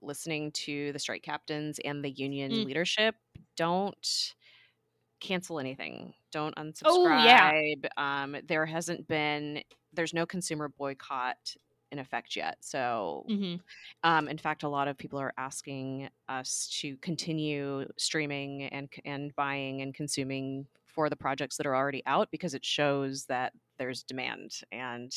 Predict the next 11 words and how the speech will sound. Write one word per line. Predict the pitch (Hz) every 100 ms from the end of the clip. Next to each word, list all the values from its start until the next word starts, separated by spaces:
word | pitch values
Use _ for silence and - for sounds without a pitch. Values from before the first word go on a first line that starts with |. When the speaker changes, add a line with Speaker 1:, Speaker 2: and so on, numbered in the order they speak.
| -
Speaker 2:
Mm-hmm. | 226 202 160 160 -
Speaker 1:
there's, | 151 135 135 - - - _ - - - - -
um, | 147 143 131 131 117 - _ - - _
financial | 185 165 165 170
gain | 160 151 143 143 -
tied | - 143 139 135
to | - 156 135 127 123 - -
the | 139
talent | - - 82 - -
<laughs> | -
Speaker 2:
Mm-hmm. | - - 254 - 330 - 285 - 302 311 311